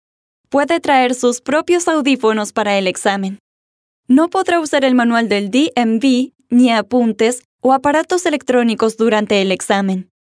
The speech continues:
Con permiso, puede utilizar un diccionario de papel con traducción de un idioma extranjero. Próxima página.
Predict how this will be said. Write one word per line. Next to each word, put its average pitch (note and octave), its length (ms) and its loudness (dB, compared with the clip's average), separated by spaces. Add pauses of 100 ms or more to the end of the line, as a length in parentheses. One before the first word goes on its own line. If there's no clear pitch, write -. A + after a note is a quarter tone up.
(260)
Con A3+ 180 0
permiso, A#3+ 720 0 (180)
puede E4 280 0
utilizar C#4+ 480 0
un B3+ 80 4
diccionario A#3 540 0
de G#3 120 0
papel A3+ 480 -2
con B3+ 160 0
traducción B3+ 480 0
de D#4 80 0
un C#4+ 120 4
idioma A3+ 380 2
extranjero. F#3+ 680 -4 (1160)
Próxima C#4 580 0
página. G3+ 640 -4